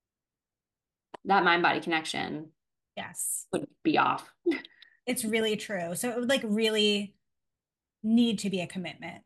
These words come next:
Speaker 2: Like, I
Speaker 1: Mm-hmm.
Speaker 2: would really need to be in it to win it. And, you know, I have high value of marriage. So I feel, I feel good about my ability to also have a, a fifty-year anniversary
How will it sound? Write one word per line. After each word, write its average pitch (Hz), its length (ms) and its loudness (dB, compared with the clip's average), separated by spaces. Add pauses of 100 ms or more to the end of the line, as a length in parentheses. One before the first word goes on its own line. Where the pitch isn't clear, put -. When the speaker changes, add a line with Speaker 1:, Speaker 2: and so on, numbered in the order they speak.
Speaker 2:
Like, 185 220 -6
I 202 160 -2
Speaker 1:
Mm-hmm. 208 80 -4
Speaker 2:
would 214 120 -6 (120)
really 190 260 -10
need 180 220 -4
to 190 100 -6
be 170 520 -8 (280)
in 214 160 -4
it 208 220 -4
to 208 120 -8
win 175 220 -6
it. 170 240 -6 (380)
And, 320 180 2
you 370 120 4
know, 254 140 2
I 247 120 2
have 220 360 0 (200)
high 214 160 -4
value 185 400 -4
of 196 100 -2
marriage. 170 540 -2
So 202 100 -2
I 190 120 4
feel, 247 460 -2
I 220 100 -2
feel 254 500 0 (120)
good 175 380 -4 (100)
about 180 440 -2 (840)
my 214 200 0
ability 202 380 2
to 220 220 -4
also 185 320 -4
have 175 220 -6
a, 175 200 -4
a 196 40 -4
fifty-year 190 920 -2 (420)
anniversary 196 880 -2